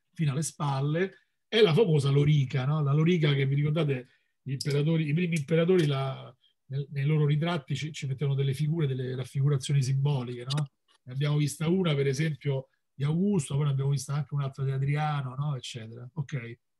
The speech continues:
ce l'hanno anche loro. I baltei gemmati sarebbero queste, queste decorazioni della, della,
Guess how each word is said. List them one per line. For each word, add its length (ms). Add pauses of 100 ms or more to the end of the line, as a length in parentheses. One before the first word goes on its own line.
(120)
ce 140
l'hanno 200
anche 240
loro. 480 (240)
I 120
baltei 880
gemmati 760
sarebbero 580 (520)
queste, 520
queste 300
decorazioni 800
della, 420
della, 580